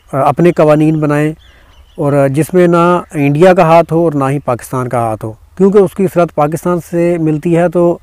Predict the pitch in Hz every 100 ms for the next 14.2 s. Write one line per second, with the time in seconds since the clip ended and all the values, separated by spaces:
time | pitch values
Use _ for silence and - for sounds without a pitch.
0 | - 151 185 - 160 - 175 156 151 156
1 | 151 156 156 160 160 156 - - - -
2 | - - 180 160 190 160 - 180 214 190
3 | 165 156 151 143 143 143 151 - 131 131
4 | - 135 131 - 143 147 156 151 - 151
5 | 135 127 143 135 - 139 139 131 - 160
6 | 127 117 110 - _ _ _ _ _ _
7 | - 196 208 202 190 175 185 180 185 185
8 | 190 170 165 - 180 180 170 170 147 143
9 | 170 160 151 160 160 160 143 147 147 160
10 | 190 180 180 165 165 _ _ - - -
11 | _ - 165 165 180 180 185 - _ _
12 | _ - 143 139 139 - 151 165 180 202
13 | 185 185 160 156 208 180 202 196 165 185
14 | 185